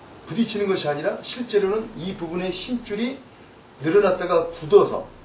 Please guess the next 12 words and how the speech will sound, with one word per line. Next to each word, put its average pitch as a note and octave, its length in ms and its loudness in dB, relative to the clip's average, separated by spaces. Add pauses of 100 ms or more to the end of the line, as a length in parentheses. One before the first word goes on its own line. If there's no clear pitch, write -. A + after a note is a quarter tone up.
(640)
굳어서 G#3+ 540 6
움직일 G3+ 440 -6
때마다 F#3 520 2 (420)
줄이 A3 640 -2
팽팽한데, A3 880 2
움직일 F#3 360 -6
때마다 E3+ 260 -2
굳어서 F3 300 -4
팽팽한데, F#3 440 -6
움직일 F3+ 400 -8
때마다 F#3+ 500 2 (300)
이것이 F3 300 -2